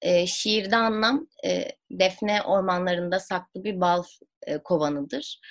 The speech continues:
E, bütün romanlarda aslında saydığım, hele özellikle bu yazarların romanlarında anlam her zaman böyle kilit bir noktadadır. İyice içine girmek,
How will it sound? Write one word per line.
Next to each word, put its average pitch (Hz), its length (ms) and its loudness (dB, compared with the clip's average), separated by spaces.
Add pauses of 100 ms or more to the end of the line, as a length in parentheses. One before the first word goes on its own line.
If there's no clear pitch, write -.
(680)
E, 175 380 6 (400)
bütün 214 520 2
romanlarda 220 680 4
aslında 170 320 -2
saydığım, 175 580 0
hele 170 180 -2
özellikle 175 920 0
bu 180 360 -4
yazarların 165 880 2
romanlarında 170 1000 -2 (380)
anlam 254 320 6
her 294 140 6
zaman 226 400 0
böyle 220 400 0 (560)
kilit 247 300 2
bir 190 80 0
noktadadır. 151 920 -4 (360)
İyice 220 560 2
içine 214 360 -2
girmek, 196 540 0